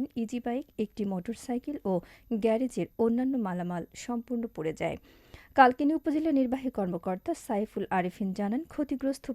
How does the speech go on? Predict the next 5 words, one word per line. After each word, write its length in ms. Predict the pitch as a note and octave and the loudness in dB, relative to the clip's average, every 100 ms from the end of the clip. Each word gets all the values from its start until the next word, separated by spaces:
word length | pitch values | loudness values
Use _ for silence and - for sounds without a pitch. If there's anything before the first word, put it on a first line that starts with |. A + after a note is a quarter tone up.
| - | -4
পরিবারকে 480 | F3+ E3+ E3 - C4 | -2 0 -2 -2 -6
সরকারিভাবে 840 | - A#3+ A#3+ A3 A3 - A3+ F#3+ F#3+ | -4 -6 -4 -4 -6 -6 -6 -4 -6
সহায়তা 560 | - A#3 A#3+ A3+ - | -8 -10 -8 -8 -8
দেওয়া 260 | - C#3 D#3+ | -6 -6 -6
হবে। 240 | - D#3+ | -8 -10